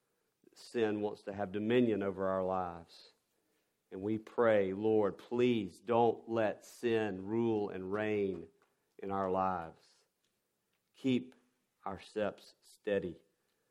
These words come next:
according to your promise. Please do not let iniquity get dominion over me." I love this prayer and this counsel. I love it also, as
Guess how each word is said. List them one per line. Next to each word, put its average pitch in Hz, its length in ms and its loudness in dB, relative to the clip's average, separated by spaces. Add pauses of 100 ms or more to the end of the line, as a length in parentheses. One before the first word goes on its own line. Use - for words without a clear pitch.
(140)
according 107 500 -2
to 98 120 -12
your 92 120 -4
promise. 87 560 -8 (1400)
Please 127 500 4
do 117 140 -4
not 117 260 4
let 113 360 2 (240)
iniquity 104 680 -2
get 104 200 -6
dominion 104 560 0 (100)
over 104 300 0
me." 82 240 -10 (1600)
I 101 60 -4
love 110 520 4 (180)
this - 460 -6 (300)
prayer 90 320 -4
and 87 120 -8
this 87 220 -12
counsel. 87 480 -8 (1300)
I 101 40 -6
love 127 340 8
it 123 80 -2
also, 131 540 8
as - 200 -6